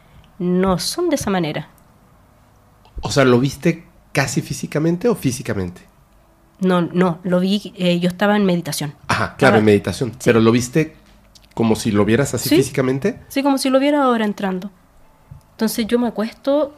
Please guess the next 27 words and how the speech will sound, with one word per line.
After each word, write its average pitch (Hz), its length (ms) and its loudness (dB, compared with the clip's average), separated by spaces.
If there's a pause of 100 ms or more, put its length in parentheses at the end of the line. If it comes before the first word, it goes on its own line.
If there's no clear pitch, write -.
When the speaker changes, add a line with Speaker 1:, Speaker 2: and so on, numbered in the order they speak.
Speaker 1:
eh, 214 100 -8
comienza 214 420 -2
la 208 80 -2
música 233 420 -2
a - 20 -8
sonar 226 440 -4 (440)
y 220 500 0
dan 214 400 -2 (220)
qué 214 80 4
es 226 60 4
lo 220 60 4
que 202 80 2
tenemos 180 320 0
que 185 80 -4
hacer 190 220 -2
en 196 80 2
la 196 60 2
meditación, 185 500 0
el 202 80 0
ejercicio 190 480 -4
que 208 80 -6
tenemos 185 280 -2
que 180 80 -6
hacer 190 240 -6
en 190 60 -4
la 185 60 -2
meditación. 170 580 -6